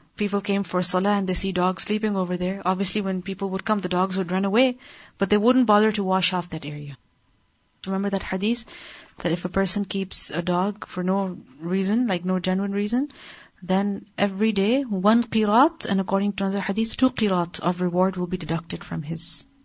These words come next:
deeds. Yes, one qirat or two qirat. Qirat is a huge amount of good deeds will be deducted.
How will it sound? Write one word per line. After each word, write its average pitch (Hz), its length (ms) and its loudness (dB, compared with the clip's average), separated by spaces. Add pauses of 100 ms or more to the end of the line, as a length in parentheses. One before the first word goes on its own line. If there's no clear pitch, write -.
(140)
deeds. 165 520 -6 (1120)
Yes, - 400 -6
one 196 220 0
qirat 180 720 -2
or 170 140 -2
two 185 200 -4
qirat. 165 680 -8 (240)
Qirat 185 320 -2
is 165 120 -4
a 147 80 -4
huge 175 460 2
amount 160 320 -2
of 170 300 -4
good 190 220 4
deeds 208 280 4
will 185 80 2
be 185 100 -2
deducted. 170 520 -4